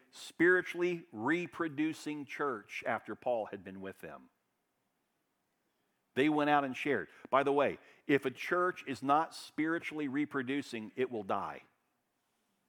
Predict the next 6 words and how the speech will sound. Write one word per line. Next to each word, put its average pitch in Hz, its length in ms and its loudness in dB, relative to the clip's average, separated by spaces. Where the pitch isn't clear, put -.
A 107 60 -10
church - 280 -2
will 135 120 0
die. 123 340 -2
Unless 131 400 4
there's 143 240 -2